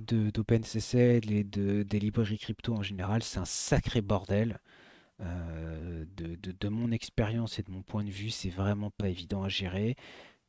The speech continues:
Euh, le, l'histoire l'a prouvé, les dix ou vingt dernières années l'ont prouvé. Euh, généralement, c'est pas évident du tout à porter, et ne serait-ce que le changement de logique d'un seul truc ou le,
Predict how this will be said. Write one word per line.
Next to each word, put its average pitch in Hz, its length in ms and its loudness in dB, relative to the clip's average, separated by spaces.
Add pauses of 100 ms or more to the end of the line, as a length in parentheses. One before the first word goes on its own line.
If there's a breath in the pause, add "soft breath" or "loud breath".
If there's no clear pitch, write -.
(120)
Euh, 101 40 -12 (300)
le, 95 320 -8 (400)
l'histoire 110 480 0
l'a 104 80 2
prouvé, 113 480 -2 (180)
les 95 200 -4
dix 101 440 -8
ou 98 60 -12
vingt 101 220 -2
dernières 92 320 -2
années 95 440 -2
l'ont 92 520 -4
prouvé. 110 560 0 (720 loud breath)
Euh, 92 200 -2
généralement, 107 920 2
c'est - 380 -8
pas - 240 0
évident 98 480 -4
du 92 120 -10
tout 104 160 -6
à 101 60 -2
porter, 110 800 -2
et 92 60 -4
ne 95 120 -8
serait-ce - 340 -4
que - 140 -8
le 90 60 -8
changement 104 460 -6
de 95 60 -6
logique 98 360 -6
d'un 95 140 -2
seul 95 220 -6
truc 101 500 -6
ou 90 160 -8
le, 92 320 -4